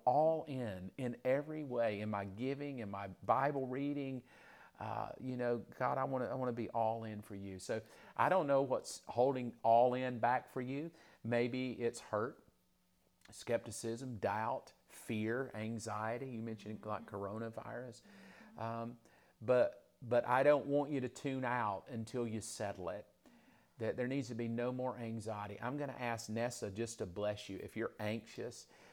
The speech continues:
nervous, fearful about your future, skeptical, doubting, I'm just gonna ask her to pray a prayer of blessing. And at the very end, we're gonna take communion together. So I want you to go ahead and get your elements together, because at the end of her prayer,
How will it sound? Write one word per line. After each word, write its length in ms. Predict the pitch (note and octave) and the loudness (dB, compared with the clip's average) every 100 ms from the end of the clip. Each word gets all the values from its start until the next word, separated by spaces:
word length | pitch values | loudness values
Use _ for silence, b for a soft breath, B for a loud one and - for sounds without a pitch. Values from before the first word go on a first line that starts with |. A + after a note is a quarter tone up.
| B | B
nervous, 800 | F#2+ G2+ A2+ B2 C3+ A2+ - - - b b - - | -4 2 4 2 0 -6 -8 -18 -20 b b -20 -2
fearful 420 | B2 B2+ - C3 | 2 2 2 0
about 300 | A2+ A#2+ A#2+ - | 0 0 -4 -4
your 120 | A2 | -8
future, 500 | - A2+ A#2 A#2 A#2+ | -6 -6 -6 -6 -10
skeptical, 840 | - - - B2+ B2 B2+ - B2+ A2 G2 | -8 -6 2 2 2 -6 -8 -8 -8 -4
doubting, 600 | G2+ A2+ B2 B2+ C3+ C3+ B B B B - | -2 0 0 0 -6 -10 B B B B -4
I'm 120 | A#2+ | -2
just 200 | D3 - | -2 0
gonna 120 | C3 | 0
ask 240 | B2+ B2 - | 2 0 0
her 60 | |
to 80 | A2+ | -2
pray 320 | A2 - A2+ | 0 4 6
a 60 | A2+ | 4
prayer 380 | A#2 - A2+ A#2 | 2 2 4 4
of 240 | A2+ F#2 | 2 -6
blessing. 520 | G2+ G#2+ B2+ - F3+ F#3 b b b | -4 -4 -6 -10 -10 -14 b b b
And 120 | A2 A#2 | -4 -2
at 160 | A#2 | -2
the 80 | A#2 | -2
very 360 | G2+ A#2 A#2+ A#2 A#2+ B2+ | 4 4 4 2 -2 -2
end, 240 | C#3 C3+ | -2 -2
we're 140 | A#2 A#2+ | -4 -4
gonna 180 | B2+ | -4
take 320 | A2+ - A#2 - | -4 -2 -2 -2
communion 500 | A2 G#2 A#2 B2 B2 | -6 -4 -4 -4 -6
together. 380 | A#2 B2 C3 | -4 -2 -2
So 140 | A#2+ A2 | -4 -6
I 40 | |
want 200 | A#2+ A#2 | -6 -8
you 40 | G#2+ | -8
to 60 | |
go 220 | G2 A2+ | -2 0
ahead 260 | A#2 A#2 A#2+ | 2 2 0
and 80 | F#2 | -2
get 160 | A#2+ | -6
your 100 | - - | -6 0
elements 420 | A#2 A#2+ B2 - | 2 2 -2 -8
together, 320 | - A#2 A#2 | -6 -2 -2
because 240 | A2 A2+ G#2 | -2 -4 -6
at 160 | G2 | -8
the 80 | A#2 | -8
end 180 | A2 A#2 | -4 -4
of 120 | A2+ | -2
her 100 | A2+ | -4
prayer, 480 | - - A#2 A#2 | -2 0 2 2